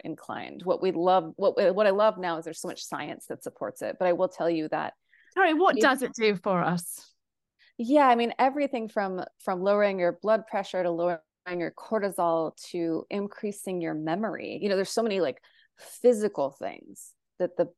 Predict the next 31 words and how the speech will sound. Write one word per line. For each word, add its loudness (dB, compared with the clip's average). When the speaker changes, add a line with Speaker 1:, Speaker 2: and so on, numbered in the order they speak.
Speaker 1:
that 4
meditation -2
does. 0
And, -6
and -4
you, -6
and -4
this 0
is, -8
like, -4
Harvard, -2
Cambridge, -2
you -4
know, -2
these -4
amazing 0
institutions -8
have -8
really -2
proven -6
this. -10
So 4
if -2
you're 2
having -6
a -4
hard 2
time, -6
like, -4
look 4
at, 4